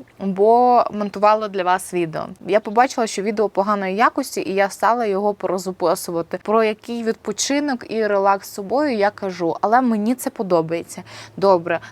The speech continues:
е, інша думка. Якщо мені це подобається, то значить це не проблема, а нав'язаний стереотип людьми, що треба відпочивати. Для мене, наприклад,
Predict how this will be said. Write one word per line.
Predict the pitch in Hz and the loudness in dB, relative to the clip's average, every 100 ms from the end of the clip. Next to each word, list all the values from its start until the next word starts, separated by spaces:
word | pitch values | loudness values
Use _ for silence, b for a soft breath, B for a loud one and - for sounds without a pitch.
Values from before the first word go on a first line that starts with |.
| _ | _
е, | 170 185 | -4 -2
інша | 214 240 - | 2 0 0
думка. | 196 185 185 190 | -4 -2 0 0
Якщо | 196 - | 0 0
мені | 277 240 240 | 2 2 2
це | 247 285 | 0 -2
подобається, | 247 214 190 175 170 175 180 | 0 2 2 2 -2 -2 -6
то | 180 | -6
значить | 185 208 233 233 | 0 0 0 -6
це | - | -4
не | 208 202 | -2 -2
проблема, | - 208 196 226 285 240 - | -2 -2 2 2 2 0 0
а | 196 | -2
нав'язаний | 202 202 214 226 214 190 | -2 -2 0 0 -2 -8
стереотип | - 208 202 196 - 202 220 | -6 -4 -2 -2 -2 -2 0
людьми, | - 202 247 240 226 214 185 262 B B - | 0 2 4 4 4 2 0 -2 B B -12
що | - 226 | -2 0
треба | 226 226 208 196 180 | 6 6 6 2 2
відпочивати. | 262 - 254 - 226 180 190 247 262 247 240 - 214 B B 196 | 0 -2 -8 -4 -4 2 4 6 6 6 2 -2 -6 B B 2
Для | 208 | 4
мене, | 226 320 415 | 6 2 0
наприклад, | 294 240 - 202 - 175 | -2 -2 0 -2 0 -6